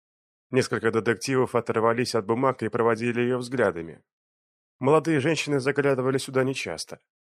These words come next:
Некоторые, еще помнившие ее по делу, закончившемуся опалой и отстранением от должности Хюльдера, торопливо опустили глаза, пряча злобные и мстительные ухмылки. Сам Хюльдер поднялся и приветственно помахал ей рукой.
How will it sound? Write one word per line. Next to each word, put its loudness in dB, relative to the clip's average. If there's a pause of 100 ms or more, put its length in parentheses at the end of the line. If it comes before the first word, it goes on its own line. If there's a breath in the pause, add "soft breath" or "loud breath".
(300)
Некоторые, 2
еще 0
помнившие 2
ее 2
по 2
делу, 2
закончившемуся 0
опалой 4
и -4
отстранением 2
от 2
должности 2
Хюльдера, -2 (460 soft breath)
торопливо 4
опустили 0
глаза, 0 (360)
пряча 2
злобные 2
и 2
мстительные -2
ухмылки. -4 (1160)
Сам 4
Хюльдер 2
поднялся 2
и -2
приветственно 2
помахал 2
ей -2
рукой. -6